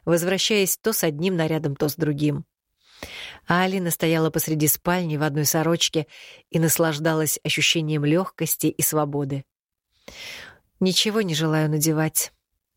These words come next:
Желаю лечь в кровати, и пусть весь мир подождёт», пробормотала она. «Приготовь мне постель, Тари». Девушка неуверенно покосилась на хозяйку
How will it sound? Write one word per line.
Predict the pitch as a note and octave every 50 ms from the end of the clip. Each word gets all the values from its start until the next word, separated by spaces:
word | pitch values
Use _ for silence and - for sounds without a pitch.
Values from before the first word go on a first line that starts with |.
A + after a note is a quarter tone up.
| _ -
Желаю | F#3+ F3+ G3+ F#3+ F#3 F3 F3 F3
лечь | F3 E3+ D#3+ - -
в | -
кровати, | - - E3+ E3+ F3 G3 G3 - - D#3
и |
пусть | D3 - - C#4 C#4 - - -
весь | D#3 D3+ D3+ C#3+ - -
мир | D#3+ D3+ D#3 D3
подождёт», | - - D3+ D3+ D3 C#3 C#3+ D3+ E3 D3 D3 - - - _ _ _ _ _ _ - - - - - - - - -
пробормотала | - E3+ E3+ D3+ E3 D#3+ D#3 D#3 D3 - D#3+ D3 D3 C#3+
она. | C#3+ C#3+ D3 D3+ D3 D3 - _ _ _ _ _ _ _ _ - _ _ _ _ _ _ _ _ -
«Приготовь | - G#3+ G#3+ F3+ F#3+ F#3+ - - B3 - -
мне | - D3 D3 D#3 D3+
постель, | - - E3 D#3 - - - D#3 C#3+ C#3+
Тари». | - - D#3 D#3 D#3 D#3 D3+ - _ _ _ _ _ _ _ _ _ _ _ _ _ _ _ _ _ _ _ - - - - - - - - _ _ -
Девушка | - E3+ D#3+ F3 E3 D#3+ D#3 - - F3
неуверенно | D#3+ D#3+ D#3+ D#3 D#3+ E3 D#3 D#3 D3+ D3
покосилась | - D3+ - D#3 - - D#3+ D#3 D3+ - -
на | D3+
хозяйку | C3+ - D3+ C#3+ C#3+ F3+ F#3 F3 - D#3+ C#3+